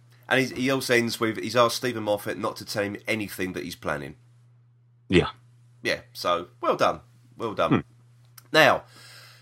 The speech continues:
Speaker 1: talking of, um, actually, we're lurching right all,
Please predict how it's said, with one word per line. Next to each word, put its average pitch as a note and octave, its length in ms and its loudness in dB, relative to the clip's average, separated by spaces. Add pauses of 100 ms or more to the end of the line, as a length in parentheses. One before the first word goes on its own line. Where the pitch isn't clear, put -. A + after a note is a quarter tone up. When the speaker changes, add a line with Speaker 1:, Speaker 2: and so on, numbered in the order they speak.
(100)
Speaker 1:
talking D3 680 2
of, G2 500 -2
um, G2 420 -2 (580)
actually, B2+ 280 0
we're D3+ 160 0
lurching F3+ 340 0
right C#3 220 2
all, A2+ 340 -6